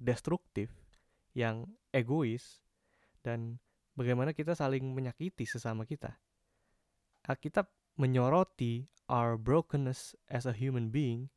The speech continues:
dan betapa seriusnya kerusakan kita sehingga perlu adanya perubahan. Tetapi, apakah Alkitab semata-mata hanya sebuah buku peraturan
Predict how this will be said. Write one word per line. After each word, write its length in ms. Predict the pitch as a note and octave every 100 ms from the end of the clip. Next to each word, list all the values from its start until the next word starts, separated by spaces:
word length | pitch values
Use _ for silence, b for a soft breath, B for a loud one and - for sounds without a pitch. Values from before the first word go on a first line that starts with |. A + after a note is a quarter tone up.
| _ _ _ _ _ _ _ _
dan 160 | C3+ A#2
betapa 320 | - A#2+ A#2+
seriusnya 480 | - C3+ E3+ C#3 A#2
kerusakan 400 | A2+ A#2+ A#2 A2+
kita 480 | D#3+ - G2+ B2 -
sehingga 480 | _ - B2+ C#3+ D3 _ _ _
perlu 320 | - A2+ A2
adanya 240 | A2 A2 A#2
perubahan. 460 | A#2+ A2+ E3 - - _ _ _ _ _ _ _ _ _ _ _ _
Tetapi, 480 | C3+ F3+ - G#3+ - - _ _ _
apakah 400 | C#3+ D3+ D3 F#3 -
Alkitab 480 | C3 - C#3 E3 -
semata-mata 800 | C#3 B2+ - A#2+ A2+ G#2+ - C#3+
hanya 320 | C#3 A2+ A2+
sebuah 400 | - A#2+ A2+ A2+
buku 240 | G#2+ G#2
peraturan 800 | A2 - A2 - G#2+ G#2 G#2 C3